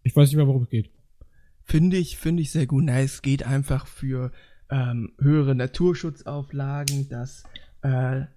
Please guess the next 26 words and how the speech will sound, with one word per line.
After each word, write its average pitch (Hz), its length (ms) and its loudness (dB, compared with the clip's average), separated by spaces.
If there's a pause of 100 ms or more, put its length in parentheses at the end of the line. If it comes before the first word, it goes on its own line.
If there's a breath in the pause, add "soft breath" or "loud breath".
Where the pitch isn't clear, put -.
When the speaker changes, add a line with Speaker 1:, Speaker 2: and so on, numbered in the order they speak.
(640)
Speaker 2:
Grünflächen 151 840 0
nicht 139 180 -4
mehr 131 160 0
in 120 160 -2
Agrarland 147 680 0
umgewandelt 131 680 2
werden 120 320 2
dürfen 123 480 0 (400 loud breath)
und 123 680 4
dass 117 220 2
man 123 160 6
eben 120 440 2 (580 soft breath)
mehr 120 420 4
Biotope 135 640 4
Speaker 1:
Das 135 120 0
wird 123 140 4
sich, 123 320 2
Speaker 2:
einrichtet 127 480 -2
und 127 100 2
Speaker 1:
das 120 120 4
Speaker 2:
all 127 80 4
Speaker 1:
wird 127 60 4
Speaker 2:
solche 127 160 4
Speaker 1:
sich, 120 100 2
Speaker 2:
Dinge. 123 120 -2
Speaker 1:
also, 117 240 6